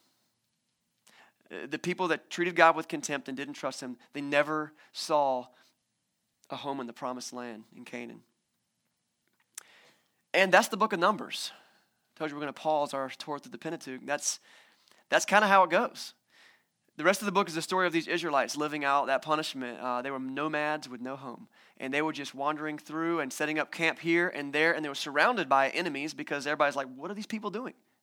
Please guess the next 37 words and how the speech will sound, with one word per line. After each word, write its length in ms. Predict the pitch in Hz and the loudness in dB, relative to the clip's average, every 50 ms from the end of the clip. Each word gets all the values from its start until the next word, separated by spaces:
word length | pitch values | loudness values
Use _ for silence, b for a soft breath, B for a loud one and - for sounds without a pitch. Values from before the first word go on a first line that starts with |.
| _ _ - | _ _ -2
out 160 | - 131 139 | -2 -2 -2
here?" 180 | 151 - - - B B B B B | -4 -10 -12 -14 B B B B B
And 80 | 147 | -6
so 120 | - - 175 | -2 0 2
they're 100 | 170 156 | 2 2
constantly, 420 | 151 - 196 208 208 - 180 165 | 2 4 2 2 4 2 0 0
like, 200 | 147 135 135 131 | 2 0 0 -2
attacked, 560 | 131 - - 196 226 226 226 220 - - - B B B B B B | -4 -2 4 8 10 10 10 8 6 2 -4 B B B B B B
or 300 | - 143 147 143 135 B B B | -4 0 0 0 -2 B B B
people 240 | - 202 196 202 | -2 0 2 2
are 60 | 170 156 | 0 2
trying 200 | - 190 160 151 | 4 4 4 4
to, 120 | 135 123 - B B B B | 4 -4 -6 B B B B
to, 140 | - 156 147 | -4 -4 -4
to 120 | - 156 | -4 -6
trick 300 | 135 - - 226 247 254 247 | -4 0 6 8 8 8 8
them 360 | 190 226 226 226 226 220 196 | 6 4 6 8 6 6 6
and 80 | 175 170 | 6 4
make 160 | 175 180 190 | 6 6 6
all 80 | 185 | 6
kinds 240 | 180 - 190 185 160 | 6 6 4 4 4
of 160 | 160 151 147 | 2 -2 0
weird 280 | 147 160 175 185 190 175 | 0 0 2 2 0 0
treaties 380 | - - 196 202 202 202 175 180 | -2 -2 -2 0 0 -2 -2 -4
with 140 | 196 180 | -4 -2
them. 320 | 170 202 196 196 196 185 180 B B B B B B B | 0 2 2 2 2 0 -2 B B B B B B B
And, 300 | 170 180 175 175 175 170 | 4 6 6 6 6 6
um, 400 | - 165 160 156 151 147 143 - _ _ _ _ _ _ - - | 6 8 8 8 6 4 -2 -10 _ _ _ _ _ _ -10 -2
they 180 | 160 180 190 | 2 2 6
never 220 | 202 202 202 208 220 | 8 8 8 8 8
have 160 | 208 214 202 | 6 6 6
a 40 | 185 | 6
chance 300 | - - 196 185 190 - | 4 2 2 2 2 2
to 60 | 175 | -2
set 160 | - 196 170 | 0 0 2
down 200 | 160 160 147 139 | 2 0 0 0
roots. 460 | 143 160 185 185 - - - - - | 0 -2 -2 -2 -4 -8 -8 -8 -10